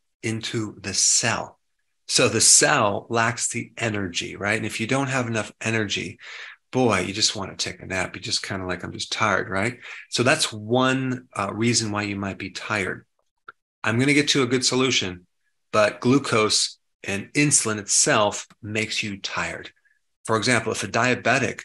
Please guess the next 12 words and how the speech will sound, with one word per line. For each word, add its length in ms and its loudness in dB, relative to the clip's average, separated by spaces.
takes 540 -2
too 180 0
much 340 0
insulin 320 2
injection, 600 -2
they 140 -2
can 180 -6
actually 320 -4
get 180 -10
really, 460 -2
really, 280 -4
really 340 -6